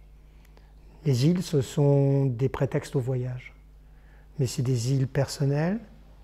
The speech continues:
ce ne sont pas forcément des îles physiques. Que les voyages, on peut les faire dans sa tête et qu'on peut les faire aussi en bougeant.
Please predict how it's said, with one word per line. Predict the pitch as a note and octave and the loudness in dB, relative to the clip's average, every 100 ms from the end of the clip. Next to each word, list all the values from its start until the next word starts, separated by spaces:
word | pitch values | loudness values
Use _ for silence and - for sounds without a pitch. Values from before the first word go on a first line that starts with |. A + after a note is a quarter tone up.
| - - - - - | -20 -20 -20 -20 -20
ce | - | -12
ne | |
sont | - C3+ | -6 -4
pas | D3 | -4
forcément | C3+ C3 - C#3 C3+ | -6 -6 -4 -2 0
des | B2+ A2+ | -2 -2
îles | B2 | -6
physiques. | - C3+ A#2+ C#3+ E3+ - - - - - - - - - - - - | -6 -6 -4 -6 -10 -20 -20 -20 -20 -20 -20 -20 -20 -20 -20 -20 -4
Que | C#3+ | 0
les | C#3 | 2
voyages, | D3 D3+ D#3+ | 2 2 2
on | C#3+ | 0
peut | - C3+ | -2 -2
les | B2+ | -2
faire | - C3+ | -4 -4
dans | B2+ | -4
sa | - | -6
tête | B2 E3+ F3 | -6 -6 -6
et | C#3+ | -6
qu'on | C3+ | -6
peut | - | -4
les | B2 | -6
faire | A2+ - C#3 B2+ - - - - - - - | -6 -6 -8 -8 -14 -20 -20 -20 -20 -20 -10
aussi | C#3+ - - C3 B2 - | -10 -8 -8 -8 -8 -6
en | C3 | -4
bougeant. | A#2 A#2+ B2 | -2 -4 -6